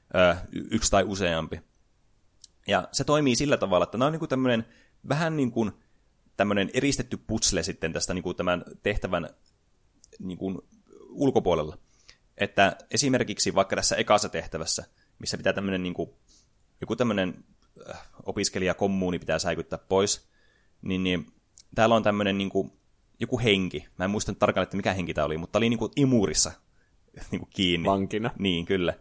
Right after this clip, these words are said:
Speaker 2: Se oli ollut selvästi Luigi's Mansionissa.
Speaker 1: Kyllä, tässä on hyvä tämmönen easter egg selvästikin ollut. <laughs> Niin tää niin on sitten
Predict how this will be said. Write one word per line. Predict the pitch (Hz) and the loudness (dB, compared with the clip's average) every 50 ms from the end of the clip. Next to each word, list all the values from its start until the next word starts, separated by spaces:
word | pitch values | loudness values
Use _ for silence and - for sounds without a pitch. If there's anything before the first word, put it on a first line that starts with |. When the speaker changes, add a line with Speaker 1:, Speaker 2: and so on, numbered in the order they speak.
| - - - | -16 -20 -10
Speaker 2:
Se | - - - | -4 0 2
oli | 98 95 95 95 | 4 4 6 4
ollut | 95 101 104 101 | 4 4 2 2
selvästi | - - 104 104 104 - - 101 | 2 0 0 0 0 -2 -2 -2
Luigi's | 98 101 104 104 104 98 95 101 101 - - 107 | 0 2 2 4 2 2 0 -2 -4 -4 -4 -2
Mansionissa. | 104 104 104 104 104 - 123 113 113 120 135 - - - - - - 107 127 - | -2 -2 -2 -2 -4 -4 -4 -4 -4 -6 -8 -10 -12 -18 -18 -12 -8 -8 -8 -8
Speaker 1:
Kyllä, | - - 110 101 90 87 87 - - 101 | -4 -2 0 2 4 4 2 2 0 -2
tässä | 90 90 - 101 | -2 0 2 0
on | 92 | 2
hyvä | 104 101 90 90 | 4 4 4 4
tämmönen | - 87 90 87 80 92 | 4 0 -2 -2 -2 -2
easter | 98 95 - - - - | -4 -4 -4 -4 -4 -6
egg | 80 80 80 80 | -4 -4 -6 -4
selvästikin | 104 95 85 82 85 - - - - 143 - | -2 -2 -2 -2 -4 -6 -6 -4 -4 -2 0
ollut. | - 131 127 - - - | 0 0 0 0 -4 -10
<laughs> | - - - - - - _ _ _ _ _ - | -12 -16 -16 -20 -20 -20 _ _ _ _ _ -6
Niin | 104 107 104 101 - - - _ _ _ _ _ | -4 -2 -2 -2 -4 -8 -16 _ _ _ _ _
tää | - 110 107 110 | 2 2 4 4
niin | 110 110 107 - - _ | 2 0 -2 -4 -6 _
on | - 117 113 | -4 -2 -2
sitten | 123 123 - - 110 104 - | -2 -4 -2 -2 -2 -2 -4